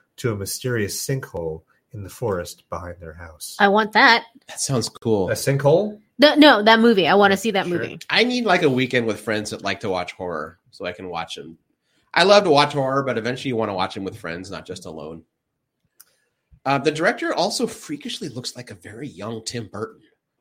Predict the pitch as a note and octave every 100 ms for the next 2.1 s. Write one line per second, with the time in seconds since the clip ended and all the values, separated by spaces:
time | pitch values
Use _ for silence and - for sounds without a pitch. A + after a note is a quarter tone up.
0 | _ _ _ _ D3+ E3+ C3 C#3+ - _
1 | D3+ G3+ F#4+ - G4+ B4 F4+ - D3+ C#3+
2 | F2+